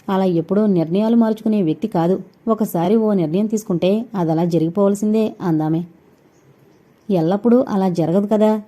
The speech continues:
అన్న నాగరాజు మనసులోనే అనుకున్నాడు. నాగరాజు శక్తి తక్కువ కాదు సర్పిణి, ఇక అతడిదే ప్రముఖ పాత్ర అని. ఆమెని ఆ ఆలోచనలోంచి తప్పించాలి. ఎటువంటి పరిస్థితుల్లోనూ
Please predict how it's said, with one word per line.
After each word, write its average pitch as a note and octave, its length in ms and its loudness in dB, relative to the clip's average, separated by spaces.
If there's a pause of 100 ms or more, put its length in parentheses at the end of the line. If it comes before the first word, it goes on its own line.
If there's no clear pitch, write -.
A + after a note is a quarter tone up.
(140)
అన్న A3 220 0
నాగరాజు F3 720 0
మనసులోనే F#3 560 -2
అనుకున్నాడు. E3 500 0 (880)
నాగరాజు F#3 520 0
శక్తి G3 520 -2
తక్కువ F3+ 260 0
కాదు G3+ 240 -2
సర్పిణి, E3+ 540 -2 (180)
ఇక F3+ 180 -2
అతడిదే F3+ 680 -2
ప్రముఖ F#3+ 320 -2
పాత్ర F3 440 -4
అని. E3+ 360 0 (880)
ఆమెని A#3 400 4 (100)
ఆ G3+ 100 -2
ఆలోచనలోంచి G#3 680 -2
తప్పించాలి. F3 640 -2 (500)
ఎటువంటి A#3+ 400 2
పరిస్థితుల్లోనూ A3 840 0